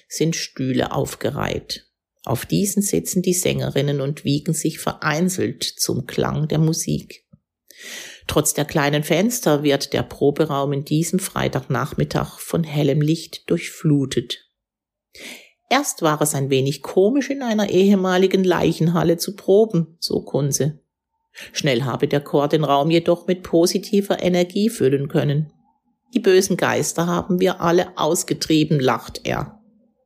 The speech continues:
Rund fünfunddreißig Mitglieder gehören zu den Nogat Singers. Mal kommen mehr, mal weniger, so der Chorleiter.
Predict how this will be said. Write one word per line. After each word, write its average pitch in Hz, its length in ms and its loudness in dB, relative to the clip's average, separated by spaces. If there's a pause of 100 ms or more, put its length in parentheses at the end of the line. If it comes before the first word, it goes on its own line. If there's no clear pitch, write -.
(720)
Rund 262 220 2
fünfunddreißig 196 880 0
Mitglieder 156 540 2
gehören 151 440 2
zu - 140 -2
den 165 180 0
Nogat 151 440 0
Singers. - 640 -4 (380)
Mal - 200 -2
kommen - 360 -2
mehr, 180 400 0
mal 170 260 0
weniger, 165 800 0
so 120 300 -2
der - 160 -6
Chorleiter. 120 760 0